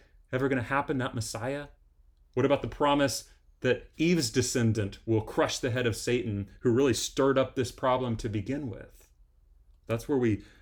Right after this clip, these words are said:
where we're left with part three of the story, the pattern. Okay? Now,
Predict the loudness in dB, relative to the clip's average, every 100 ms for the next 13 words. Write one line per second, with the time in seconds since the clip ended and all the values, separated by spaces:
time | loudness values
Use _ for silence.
0 | -8 -2 0 0 0 0 2 2 -2 -6
1 | -14 -16 -14 -6 -6 -4 -2 -2 -4 -4
2 | 0 2 0 -2 -8 -8 -6 -4 -2 -6
3 | -10 -20 -14 -6 -6 -6 -18 _ -12 -4
4 | -2 -2 -4 -10 -16 -18 _ _ -20 -20
5 | _ _ -8 -6 -8 -14 _ _ -20 _
6 | -20 _ _ _ _ _ _ -18 -6 -4
7 | -4